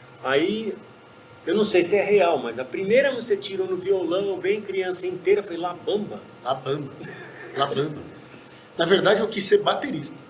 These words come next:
Speaker 1: Ah, é?
Speaker 2: A primeira coisa que eu quis ser, eu ficava vendo os vídeos do Phil Collins tocando bateria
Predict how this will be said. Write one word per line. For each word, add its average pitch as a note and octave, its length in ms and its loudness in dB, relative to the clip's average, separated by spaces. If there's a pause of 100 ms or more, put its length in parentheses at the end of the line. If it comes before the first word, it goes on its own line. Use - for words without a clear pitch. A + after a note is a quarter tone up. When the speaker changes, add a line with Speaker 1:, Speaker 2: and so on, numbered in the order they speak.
(460)
Speaker 1:
Ah, A3 140 0
é? E3 240 2
Speaker 2:
A - 80 -6
primeira F#3+ 320 4
coisa G#3+ 180 0
que - 60 -4
eu F#3+ 60 -8
quis - 180 -2
ser, C#3+ 260 2
eu D3 80 -6
ficava E3 300 -2
vendo D#3 180 -4
os D3 100 -8
vídeos C#3+ 280 -14
do C#3 80 -14
Phil D#3+ 280 -10
Collins B2+ 640 -6 (880)
tocando C3 240 -2
bateria B2+ 520 -4